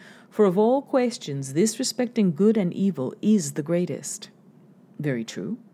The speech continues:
he said. "Let me then offer you an illustration which may, I think, throw a light upon this subject."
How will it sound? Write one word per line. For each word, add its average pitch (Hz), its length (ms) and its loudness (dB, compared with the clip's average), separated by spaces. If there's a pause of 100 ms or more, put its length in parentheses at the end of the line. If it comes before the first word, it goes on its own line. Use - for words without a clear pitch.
(160)
he - 100 -10
said. 127 340 -10 (680)
"Let 294 180 -8
me 370 60 -2
then 339 260 -8
offer 214 260 -8
you 180 180 -4
an 175 160 -8
illustration 170 960 -10
which - 600 -10 (160)
may, 214 480 -6 (140)
I - 100 -16
think, - 680 -16 (680)
throw 190 200 -2
a - 20 -2
light 147 240 -4
upon 139 280 -12
this 135 120 -10
subject." - 680 -14